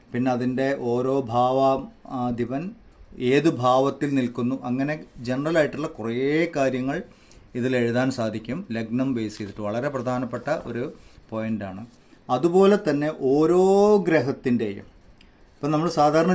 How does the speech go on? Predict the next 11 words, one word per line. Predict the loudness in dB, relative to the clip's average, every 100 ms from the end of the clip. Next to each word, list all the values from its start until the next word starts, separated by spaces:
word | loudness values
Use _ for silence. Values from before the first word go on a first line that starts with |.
| 6
ജാതകം | 6 4 2 2
നോക്കാൻ | 2 0 2
പോകുമ്പോൾ | 2 4
ഒരു | 4 6
രാശിയും | 6 4 2 -4 -2 -2
ഒരു | -2 -2
നവാംശവും | 0 0 0 -2 -2 -2 -2
നോക്കുള്ളൂ. | -4 -6 -8
പക്ഷേ | -10 -6 -4
ഇവിടെ | -2 -2 -4 -10 -20 -20 -6 0
രാശി, | 4 4 2 -2